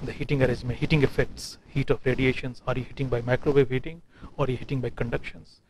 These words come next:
To have the flow through, cross through, or you just have a flow over the surface. Equilibrium concentration is a strong function of the operating conditions. Okay, unlike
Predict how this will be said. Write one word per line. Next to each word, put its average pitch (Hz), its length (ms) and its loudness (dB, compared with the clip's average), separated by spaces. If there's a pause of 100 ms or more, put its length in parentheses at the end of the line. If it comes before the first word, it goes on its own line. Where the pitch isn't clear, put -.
(160)
To 131 80 -12
have 123 180 -2
the 117 80 2
flow 160 460 6 (420)
through, 175 220 4 (100)
cross 151 240 6
through, 196 300 -2 (400)
or 127 100 -2
you 127 140 -2
just - 220 2
have 127 120 2
a 117 40 0
flow - 240 6
over 123 120 0
the - 100 -4
surface. - 520 -12 (240)
Equilibrium 151 360 6
concentration 127 640 -6
is 143 100 -8
a - 40 -12
strong 147 460 0 (120)
function 127 300 -8
of 117 140 -16
the 117 120 -8
operating - 340 -12
conditions. - 560 -20 (580)
Okay, 151 260 -8
unlike 135 400 2